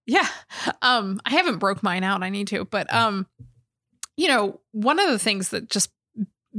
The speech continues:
Speaker 1: being willing to move into a phase of discovery and ask questions that push against the habit, um,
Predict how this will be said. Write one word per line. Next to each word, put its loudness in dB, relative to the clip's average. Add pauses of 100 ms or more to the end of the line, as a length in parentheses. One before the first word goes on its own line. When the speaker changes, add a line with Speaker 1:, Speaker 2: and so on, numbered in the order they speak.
Speaker 1:
being 4
willing 2
to 0
move 2
into 0
a -2 (220)
phase 2
of -2
discovery 0
and 0
ask 0
questions 0 (380)
that 0
push 2
against 2
the 2
habit, 0 (460)
um, 2